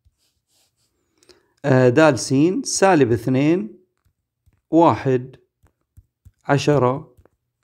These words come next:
خمسة وعشرين. هذا بالنسبة إلى الأسئلة من ثلاثة عشر إلى خمسة عشر.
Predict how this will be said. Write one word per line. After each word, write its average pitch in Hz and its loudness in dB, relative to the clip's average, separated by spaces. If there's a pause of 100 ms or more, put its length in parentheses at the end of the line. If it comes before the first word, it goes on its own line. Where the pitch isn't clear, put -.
(160)
خمسة 135 -4
وعشرين. - -8 (600)
هذا 175 2
بالنسبة 127 -2
إلى 156 -2 (100)
الأسئلة 127 -4
من 117 -2
ثلاثة 127 -4
عشر 135 -6 (640)
إلى 127 0 (260)
خمسة 139 -10
عشر. - -20